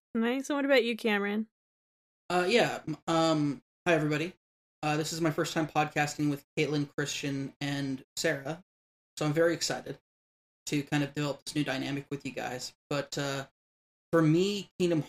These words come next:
Speaker 2: Hearts, I found Kingdom Hearts in a preview in an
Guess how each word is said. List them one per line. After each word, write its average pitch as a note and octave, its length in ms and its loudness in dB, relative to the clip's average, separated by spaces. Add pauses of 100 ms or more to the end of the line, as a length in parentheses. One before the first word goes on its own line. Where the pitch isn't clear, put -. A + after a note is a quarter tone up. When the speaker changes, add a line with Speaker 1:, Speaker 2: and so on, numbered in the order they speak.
Speaker 2:
Hearts, D3+ 520 0
I E3 120 4
found F3 380 2
Kingdom E3+ 180 2
Hearts D3+ 440 -2
in D3+ 160 2
a C#3+ 100 -4 (180)
preview D#3 640 0
in D3 360 0
an D3 180 -2